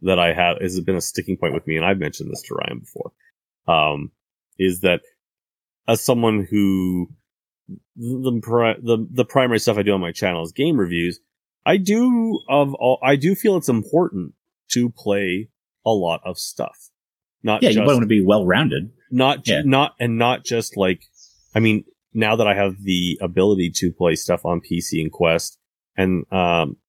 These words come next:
Speaker 1: when it comes to V R, it's like, I want to be able to talk to that. Like, when the P S V R two comes out, I don't want to be, like, playing these games and acting like they're absolutely fucking mind-blowing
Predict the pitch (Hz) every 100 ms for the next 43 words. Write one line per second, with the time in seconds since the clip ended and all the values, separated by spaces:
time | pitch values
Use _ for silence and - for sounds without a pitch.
0 | _ 104 98 - 104 92 87 90 92 95
1 | 104 117 - - 117 104 101 110 - -
2 | 101 101 95 98 87 - 95 101 92 85
3 | - 87 78 - _ _ _ _ 110 113
4 | - _ - 123 123 - 135 127 - 123
5 | 110 - 123 - 107 92 82 90 _ _
6 | _ _ _ _ _ - 101 110 131 113
7 | 107 120 - 95 95 95 92 - - 98
8 | 104 92 87 95 104 90 90 - 95 95
9 | 92 95 - 92 90 90 - 92 92 92
10 | _ 98 90 - 90 80 92 - _ _
11 | _ _ - 131 113 120 104 95 95 98
12 | 104 117 92 85 85 101